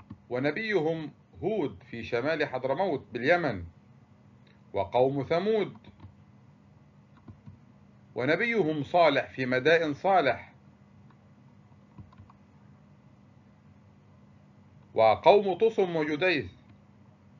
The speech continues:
في وسط شبه الجزيرة العربية، وأصحاب الأيكة في شمال غرب شبه الجزيرة العربية. إذن العرب البائدة أبناء الطلاب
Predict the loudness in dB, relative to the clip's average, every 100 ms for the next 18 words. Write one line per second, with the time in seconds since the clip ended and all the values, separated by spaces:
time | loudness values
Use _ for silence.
0 | -20 _ _ -20 -10 -4 -2 0 -2 -2
1 | -6 -6 -6 -6 -4 -4 -2 0 2 4
2 | 2 0 -2 -10 -20 -20 _ -20 -20 _
3 | -20 -20 -20 -20 -20 -20 -12 2 4 4
4 | 2 -2 -8 -8 -8 0 2 4 2 -4
5 | -6 -4 -4 -4 -14 -20 -20 _ _ _
6 | _ _ -12 -10 -2 -2 2 4 4 2
7 | -2 -4 -4 -8 -6 -4 -6 -4 -4 -4
8 | -2 -2 -4 -8 -12 -16 -20 -20 _ _
9 | _ -20 -20 _ -20 -20 _ _ -20 _
10 | _ _ -20 -6 0 4 2 2 2 6
11 | 6 4 2 -2 2 2 2 0 -2 0
12 | 2 4 4